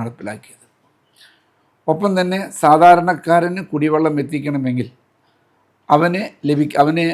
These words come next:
അത് കണക്ഷൻ എടുക്കാൻ ഏകദേശം പതിനായിരം മുതൽ പതിനയ്യായിരം രൂപ വരുന്നുണ്ട്. അത് നേരിട്ട് കോർപ്പറേഷൻ മറ്റ് സി എസ് ആർ ഫണ്ടുകൾ കണ്ടെത്തി അത് സൗജന്യമായി കൊടുക്കുന്ന ഒരു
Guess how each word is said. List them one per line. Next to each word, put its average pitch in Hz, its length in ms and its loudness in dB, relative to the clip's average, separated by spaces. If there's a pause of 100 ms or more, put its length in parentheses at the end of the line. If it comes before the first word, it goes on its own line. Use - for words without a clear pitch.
അത് 143 80 -4 (120)
കണക്ഷൻ 143 400 -2
എടുക്കാൻ 143 360 -4
ഏകദേശം 135 380 -4 (120)
പതിനായിരം 135 560 -2
മുതൽ 135 160 -8 (120)
പതിനയ്യായിരം 143 680 -4
രൂപ 135 100 -4 (100)
വരുന്നുണ്ട്. 120 400 -8 (1300)
അത് 214 140 0 (220)
നേരിട്ട് 160 360 2 (100)
കോർപ്പറേഷൻ 143 640 -2
മറ്റ് 143 180 -6 (120)
സി - 160 -8
എസ് - 180 -10
ആർ 135 140 -4
ഫണ്ടുകൾ 131 320 -4 (120)
കണ്ടെത്തി 131 380 -6 (560)
അത് 170 80 -2 (100)
സൗജന്യമായി 165 880 -2 (100)
കൊടുക്കുന്ന 127 420 -6 (180)
ഒരു 123 100 -8